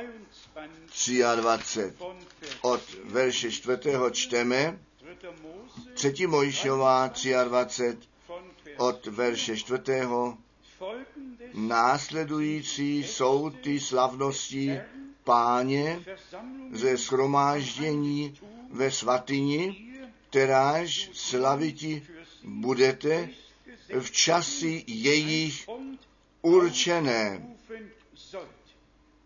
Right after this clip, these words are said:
Pak je ta slavnost fáze, eh, slavnost přesných chlebů, od verše devět potom,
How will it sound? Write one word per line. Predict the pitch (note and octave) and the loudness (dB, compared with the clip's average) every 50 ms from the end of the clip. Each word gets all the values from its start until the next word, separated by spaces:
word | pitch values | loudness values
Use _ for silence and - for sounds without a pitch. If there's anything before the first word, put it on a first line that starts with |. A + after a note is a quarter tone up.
| _ _ _ _ _ _ _ A2+ B2+ C#3+ D#3 C#3 D#3+ F3+ F3+ F3+ G3+ G#3 G3+ - - _ _ _ _ - - G3 A3+ A3+ - - A#3 A3+ - - - | _ _ _ _ _ _ _ -20 -20 -20 -20 -20 -20 -20 -18 -18 -18 -20 -20 -20 -20 _ _ _ _ -20 -18 -18 -16 -18 -18 -18 -18 -18 -18 -2 4
Pak | C3+ C3+ C#3+ C#3+ C#3 C3+ C3 | 8 8 8 8 6 0 -4
je | B2+ C3 C3 C3 B2 | 0 4 4 4 4
ta | G#2+ C3 B2 A#2+ A2+ | 4 2 2 2 2
slavnost | A2 - A#2 A2 G#2+ G#2 G2+ F#2 F2+ F#2 - | 0 0 0 2 2 0 0 -4 -6 -8 -6
fáze, | - A#2 B2+ C3 B2+ C3 C3 C3 B2 G#2+ B2 B2+ C3 C3 C3+ C#3 E3+ G#3+ A3 - A#3+ A3+ - - _ - - A#2+ A#2+ A#2 G#2+ G#2 G#2+ A2+ A2+ G2+ G2 A2 | 0 2 4 6 8 8 6 6 4 0 -2 -2 -2 -2 -4 -4 -6 -10 -14 -18 -20 -20 -20 -20 _ -8 -6 -4 -4 -4 -4 -6 -8 -6 -6 -6 -6 -6
eh, | G#2+ | -6
slavnost | G#2+ - B2+ B2+ B2 A#2+ B2 A#2+ A#2+ A2+ A2+ - - - - - - B3 A3+ A#3 B3 B3 - - - - A#3+ A#2 A2 A#2 A2+ G#2+ | -4 0 4 4 4 4 4 2 0 0 0 -4 -12 -16 -20 -20 -20 -20 -20 -20 -20 -20 -20 -20 -20 -20 -18 -16 -14 -12 -12 -12
přesných | - - C#3+ C#3 C3+ - A#2+ A#2+ A#2 A#2 | -8 -2 0 0 0 0 -2 -6 -6 -2
chlebů, | - C3 D3 D#3 D#3 C3+ C#3+ D3 D3 D3 D3+ D3+ D3+ D3 C#3 G#3+ A3 A#3+ B3 B3+ A#3+ A3+ - - | 0 2 4 4 4 4 2 2 2 2 2 0 0 -2 -4 -8 -12 -14 -14 -16 -18 -18 -8 -4
od | - B2+ G#2+ A#2+ | -4 -4 -2 0
verše | C3 C3 A#2 - B2 A#2 | -2 0 0 -2 -2 0
devět | B2 B2 A#2+ B2+ B2+ A#2+ A#2+ | 0 2 4 4 4 2 2
potom, | - B2+ B2+ B2 B2 B2+ B2+ B2 B2 A#2+ A2+ - | 0 -2 -2 -2 -2 -2 -2 -2 -2 -4 -6 -8